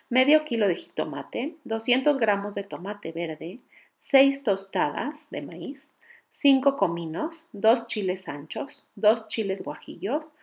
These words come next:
tres cucharadas de ajiote, dos dientes de ajo, una cebolla, un manojo de hojas de maíz seco remojadas y escurridas,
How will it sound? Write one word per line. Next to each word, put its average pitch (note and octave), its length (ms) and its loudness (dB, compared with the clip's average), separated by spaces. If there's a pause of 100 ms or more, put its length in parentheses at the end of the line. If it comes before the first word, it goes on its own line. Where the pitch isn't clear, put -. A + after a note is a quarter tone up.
(300)
tres - 200 6
cucharadas F3 640 4
de C#3 80 -4
ajiote, D#3+ 720 -4 (440)
dos A#3 220 2
dientes G#3 400 0
de D#3 100 0
ajo, G3 480 -4 (220)
una C4+ 240 0
cebolla, F3 640 -2 (420)
un B3 200 2
manojo A#3+ 440 4
de E3+ 160 2
hojas F#3 320 2
de G#3 140 0
maíz F3+ 340 -6
seco E3 400 -4
remojadas G3 840 -2
y F3+ 160 0
escurridas, F#3+ 640 -8